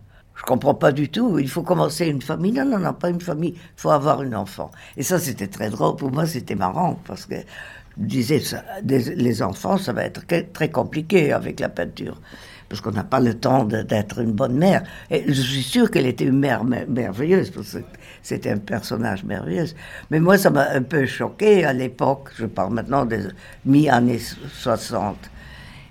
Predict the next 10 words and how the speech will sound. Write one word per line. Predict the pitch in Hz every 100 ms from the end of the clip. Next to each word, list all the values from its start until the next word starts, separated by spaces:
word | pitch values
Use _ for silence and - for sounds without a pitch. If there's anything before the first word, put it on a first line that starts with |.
| - 202
Et | 143 143 143 135 135 135 - -
en | 165 160
principe, | 160 196 190 190 240 262 - 208
j'ai | 156 175 160
regardé | 170 170 160 170 220
aujourd'hui | 196 135 147 120 131 160 147 120 120 - - -
dans | 139
les | 131 120
bureaux | 131 117 120 110
d'Avar | 104 104 180